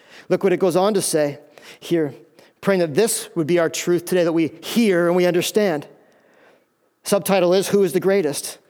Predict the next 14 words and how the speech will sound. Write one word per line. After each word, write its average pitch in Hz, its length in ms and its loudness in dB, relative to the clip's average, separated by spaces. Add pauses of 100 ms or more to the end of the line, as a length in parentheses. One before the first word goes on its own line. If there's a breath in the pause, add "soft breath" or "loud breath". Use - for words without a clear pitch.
(320 loud breath)
They 175 60 2
came 208 220 0
to - 80 -4
Capernaum, 180 600 0
and 165 140 2
when 175 100 0
he 170 140 0
was 175 240 0 (180 loud breath)
in 185 160 0
the 185 80 2
house, 185 400 0
he 175 140 0
asked 202 340 0
them, 170 340 -2